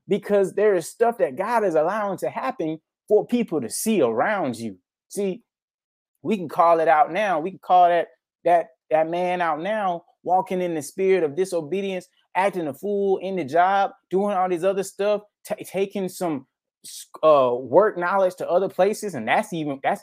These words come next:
de-, that's definitely terrible. And other, uh, info, inside information, and you be like, "I need to tell, I need to tell my, uh, my, um, coworker, I need to tell my boss, I need to tell," and, and God is like, he's, and making it where you can't because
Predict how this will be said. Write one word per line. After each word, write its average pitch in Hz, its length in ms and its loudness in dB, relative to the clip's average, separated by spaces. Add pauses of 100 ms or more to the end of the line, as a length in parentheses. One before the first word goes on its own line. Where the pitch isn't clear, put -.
(120)
de-, 143 180 -4 (140)
that's 170 240 2
definitely 156 320 -4
terrible. 123 400 -4 (300)
And 156 160 2
other, 180 240 6 (120)
uh, 156 220 6
info, 202 400 0
inside 196 560 -2
information, 220 680 -8 (540)
and 190 500 0
you 247 120 4
be 226 120 2
like, 202 300 4
"I 208 120 -6
need 240 260 0
to 226 80 -8
tell, 254 420 -2
I 226 100 -4
need 247 200 -4
to 202 60 -6
tell 254 220 -6
my, 240 160 -6 (300)
uh, 190 180 2
my, 175 260 -2
um, 190 280 -4
coworker, 240 500 -4
I 180 80 -2
need 233 140 -4
to 190 80 -10
tell 226 180 -2
my 202 140 -2
boss, 233 320 0
I 214 60 -6
need 226 260 -8
to - 40 -20
tell," 233 260 -6 (340)
and, 214 160 -2
and 214 220 -2
God 226 300 2
is 196 260 0
like, 175 260 0
he's, 185 260 -2
and 165 240 -2
making 226 320 4
it 185 140 0
where 196 180 2
you 185 160 -2
can't 202 380 -6
because 156 340 2